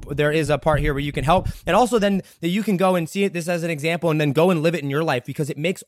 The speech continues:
all the difference in the world if you just go and take action. All right. So what does that mean? What changes am I doing?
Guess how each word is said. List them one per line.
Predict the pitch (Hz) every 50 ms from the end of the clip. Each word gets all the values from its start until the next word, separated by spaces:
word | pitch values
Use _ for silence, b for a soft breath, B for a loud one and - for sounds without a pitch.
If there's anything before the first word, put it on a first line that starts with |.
| -
all | 147 147 156 175
the | 165
difference | 151 165 160 - 165 151 -
in | 147
the | 147 131
world | 123 135 143 127 113 b b b b b
if | 156 147 123
you | 143 139
just | 113 147 156 147 - 123
go | 135 135 139 135
and | 131 120 -
take | 135 123 - -
action. | - 113 110 - - - 92 - - _ -
All | 127
right. | 160 202 196 - B B B
So | - 277 196
what | 139 160 240
does | 277 247
that | 202 262 214 170 170
mean? | 175 190 208 185 143 127
What | 139 220 202
changes | - - - 202 202 208 190 208 196 165
am | 185 175
I | 170 160
doing? | 143 123 175 196 214 220 196